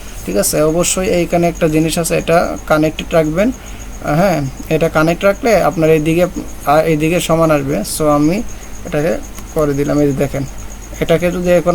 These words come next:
আমি উঠিয়ে নিই তাহলে কিন্তু হবে না। So এটাকে সমান রাখবেন, ওকে, কাজ করার আগে। তো এখন আমাদের এই যে সাইজ, এটা আর্টবোর্ডটা আমাদের ফিক্সারের সাইজে হয়ে গেছে, ওকে? যেমন দেখেন, এটাকে আমি কিন্তু এইভাবে টানবো না, আমি কি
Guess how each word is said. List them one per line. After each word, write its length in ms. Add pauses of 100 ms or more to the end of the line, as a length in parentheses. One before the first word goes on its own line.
আমি 160 (360)
উঠিয়ে 280
নিই 160
তাহলে 240
কিন্তু 300
হবে 260
না। 60 (400)
So 160
এটাকে 280 (460)
সমান 240 (100)
রাখবেন, 300
ওকে, 140 (120)
কাজ 200
করার 280
আগে। 140 (1080)
তো 100 (460)
এখন 180 (160)
আমাদের 320 (160)
এই 120
যে 60
সাইজ, 220 (180)
এটা 180 (280)
আর্টবোর্ডটা 420
আমাদের 240 (600)
ফিক্সারের 560
সাইজে 320
হয়ে 200
গেছে, 160 (100)
ওকে? 180 (560)
যেমন 200 (100)
দেখেন, 240 (480)
এটাকে 240
আমি 240
কিন্তু 200 (180)
এইভাবে 280 (100)
টানবো 380
না, 40 (160)
আমি 180
কি 80